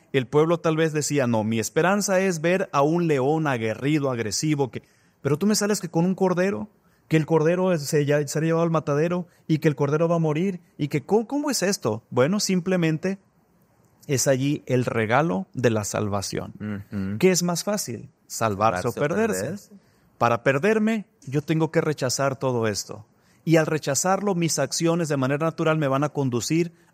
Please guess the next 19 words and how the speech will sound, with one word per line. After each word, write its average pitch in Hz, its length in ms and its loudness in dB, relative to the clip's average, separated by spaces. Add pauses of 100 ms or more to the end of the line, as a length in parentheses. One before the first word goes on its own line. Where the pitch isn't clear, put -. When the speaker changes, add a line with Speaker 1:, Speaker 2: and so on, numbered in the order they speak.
Speaker 1:
a 131 100 4
una 139 260 2
vida 135 520 -2
de 117 240 -4
dolor 113 340 2
y 131 60 0
de 135 80 -2
sufrimiento 143 640 -2
provocado 139 680 0 (360)
por 123 380 0 (100)
la 113 220 0
duda 156 300 2
y 131 40 -2
todo 131 160 -2
lo 123 140 0
que 107 80 -6
hemos 107 140 -2
platicado. 135 500 -4
Salvarse. 151 760 -2